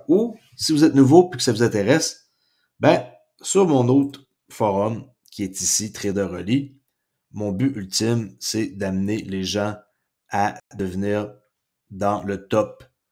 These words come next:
dix pour cent minimum des meilleurs au monde. Parce qu'on sait qu'il y a quatre-vingt-dix pour cent des gens qui perdent. Alors moi, mon but, c'est de vous amener dans le top dix pour cent. Ok,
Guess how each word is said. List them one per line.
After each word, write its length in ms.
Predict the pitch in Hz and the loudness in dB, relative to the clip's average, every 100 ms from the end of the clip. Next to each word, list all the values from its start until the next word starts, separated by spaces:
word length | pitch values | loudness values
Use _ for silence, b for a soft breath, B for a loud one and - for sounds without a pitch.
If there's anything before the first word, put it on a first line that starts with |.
| _ _ _ | _ _ _
dix 500 | 90 95 120 160 - | -20 -10 2 2 2
pour 240 | - 120 - | -2 -6 -2
cent 340 | 131 123 123 | 2 2 0
minimum 600 | 113 110 101 104 104 95 - | -6 -6 -4 -4 -4 -10 -18
des 180 | 95 98 | -12 -8
meilleurs 640 | 98 95 95 101 98 - _ _ _ _ | -6 -4 -2 -2 -2 -8 _ _ _ _
au 100 | 101 | -10
monde. 300 | 98 95 - - | -6 -6 -10 -18
Parce 120 | 95 - | -16 -12
qu'on 200 | 92 90 | -10 -6
sait 160 | 107 | -6
qu'il 240 | 98 95 92 | -6 -6 -8
y 40 | |
a 60 | 92 | -8
quatre-vingt-dix 480 | 95 101 101 98 | -4 -4 -4 -6
pour 160 | 101 101 | -8 -6
cent 80 | 110 | -4
des 100 | 107 | -2
gens 140 | 107 | -4
qui 100 | - | -4
perdent. 360 | - 151 - B B B - | 2 2 2 B B B -20
Alors 100 | - | -8
moi, 100 | 113 | -6
mon 180 | 104 92 | -4 -6
but, 260 | 87 123 | -2 -2
c'est 120 | 127 | -2
de 60 | 98 | -6
vous 160 | 92 98 | -4 -2
amener 500 | 92 92 101 120 _ _ _ | -2 -4 -6 -8 _ _ _
dans 100 | - | -12
le 120 | 92 90 | -8 -10
top 400 | - 101 101 - _ _ | -2 -2 -2 -10 _ _
dix 460 | 98 92 123 127 | -18 -6 0 0
pour 260 | - 98 - | 0 -8 -6
cent. 300 | - 87 123 - _ _ _ _ _ _ _ _ _ _ _ | -8 -6 -8 -10 _ _ _ _ _ _ _ _ _ _ _
Ok, 160 | - | -10